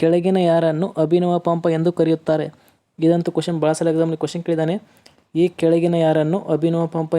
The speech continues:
ಎಂದು ಕರೆಯುತ್ತಾರೆ? ಪುರಂದಾಸರು, ಗಳಗನಾಥ, ನಾಗಚಂದ್ರ, ಪಂಪ.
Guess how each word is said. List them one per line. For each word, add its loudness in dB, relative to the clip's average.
ಎಂದು -2
ಕರೆಯುತ್ತಾರೆ? -2
ಪುರಂದಾಸರು, 0
ಗಳಗನಾಥ, 0
ನಾಗಚಂದ್ರ, 0
ಪಂಪ. -2